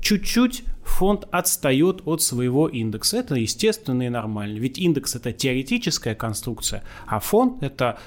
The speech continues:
э, дешевая, да, но абсолютно реальная конструкция, в которую вы можете инвестировать.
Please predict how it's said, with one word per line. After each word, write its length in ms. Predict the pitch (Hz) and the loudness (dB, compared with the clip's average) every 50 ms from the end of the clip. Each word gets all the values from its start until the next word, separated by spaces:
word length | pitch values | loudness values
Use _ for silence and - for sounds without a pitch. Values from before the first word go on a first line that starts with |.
| - - - - | -18 -16 -12 -8
э, 140 | 123 110 | -6 -4
дешевая, 640 | 101 101 123 117 - - 220 262 247 175 123 104 104 | -2 -2 0 0 2 4 4 4 4 2 0 -2 -2
да, 300 | 107 123 123 113 101 101 123 | -2 0 0 0 -2 -2 0
но 120 | 151 185 | 0 0
абсолютно 500 | 185 185 - - 113 131 - - - 127 120 | 0 0 -2 -2 0 0 -2 0 -2 0 0
реальная 600 | 120 127 120 120 135 160 165 147 135 127 120 113 | 2 2 4 4 4 4 2 2 0 0 -4 -6
конструкция, 580 | - 110 107 101 - 170 190 190 190 - 151 | -6 -6 -6 -4 -2 0 0 0 -2 -4 -8
в 40 | - | -6
которую 320 | - 131 - 151 147 127 127 | -6 -2 2 2 2 4 4
вы 80 | 131 | 2
можете 540 | 123 120 127 139 147 127 127 - - - 120 | 2 2 4 2 2 0 0 -4 -6 -4 -4
инвестировать. 600 | 110 107 104 110 104 - - - 104 95 98 - | -2 -2 -2 -4 -6 -6 -8 -8 -10 -10 -10 -14